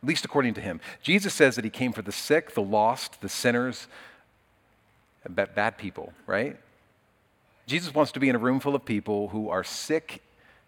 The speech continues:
and they know it. Jesus wants to be in a room full of people who know that without him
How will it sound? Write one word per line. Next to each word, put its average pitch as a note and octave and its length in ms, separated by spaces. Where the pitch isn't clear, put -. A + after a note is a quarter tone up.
and G2+ 200
they G2 140
know G2 220
it. - 120
Jesus F3+ 320
wants E3+ 160
to C#3+ 60
be C#3+ 80
in C3 60
a A#2 40
room B2 180
full D3+ 140
of C#3+ 80
people A2 220
who A2 140
know A2 360
that A#2 160
without G#2+ 400
him B2+ 480